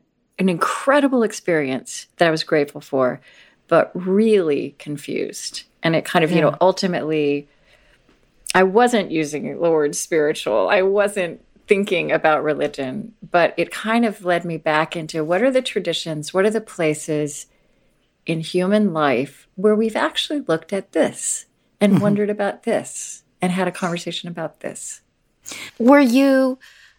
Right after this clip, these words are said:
Speaker 2: this is, this is something I always encountered because I, you know, even as a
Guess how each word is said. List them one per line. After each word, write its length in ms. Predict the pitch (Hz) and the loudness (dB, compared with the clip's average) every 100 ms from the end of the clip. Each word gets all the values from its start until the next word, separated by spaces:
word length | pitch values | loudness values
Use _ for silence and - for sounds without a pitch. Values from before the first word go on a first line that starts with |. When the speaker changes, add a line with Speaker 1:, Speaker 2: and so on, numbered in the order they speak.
| _ | _
Speaker 2:
this 220 | - 311 - | 2 2 2
is, 120 | 285 | 0
this 240 | 262 294 | 0 0
is 80 | 285 | 0
something 260 | 262 233 226 | 2 4 4
I 140 | 214 | 4
always 240 | 208 196 | 2 0
encountered 380 | 185 - 160 160 | -4 -6 -8 -8
because 240 | 202 233 208 | -6 -4 0
I, 200 | 247 240 - | 0 0 -2
you 120 | 247 | 0
know, 220 | 180 185 | 0 -2
even 360 | - 220 240 226 | -4 -2 0 0
as 120 | 214 | 0
a 80 | 202 | -4